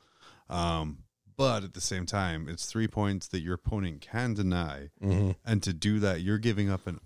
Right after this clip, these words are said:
Speaker 1: awful lot of utility.
Speaker 2: And it's not even that they have to deny you by being in position or killing your unit or anything like that. They just have to beat you on a two D six roll.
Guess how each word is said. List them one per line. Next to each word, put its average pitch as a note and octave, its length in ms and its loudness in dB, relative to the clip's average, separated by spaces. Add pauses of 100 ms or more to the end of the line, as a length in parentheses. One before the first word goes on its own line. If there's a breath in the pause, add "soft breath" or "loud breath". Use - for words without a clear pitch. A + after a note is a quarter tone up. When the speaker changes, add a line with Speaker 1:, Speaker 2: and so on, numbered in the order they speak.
(140)
Speaker 1:
awful G2+ 400 -2
lot G2 180 4
of F#2+ 60 2
utility. E2+ 760 -4
Speaker 2:
And F3 100 4
it's F3 160 2
not F3 160 4
even G#3+ 200 2
that F3+ 80 8
they D3 140 10
have B2+ 160 4
to B2 100 8
deny G2 320 6
you G#2 160 6
by F#2+ 160 6
being F#2+ 220 2
in F#2+ 100 6
position F#2 600 6
or F2 80 4
killing G#2 360 2
your G2+ 100 6
unit G#2 320 6
or F#2 100 4
anything G#2 320 4
like G2+ 160 4
that. A2+ 160 2
They C#3 80 2
just D3 200 0
have E3 80 2
to D3+ 100 2
beat A2 160 0
you G2 160 0
on E2+ 100 4
a D#2 60 0
two F2 160 0
D E2 80 0
six - 260 -10
roll. - 180 -6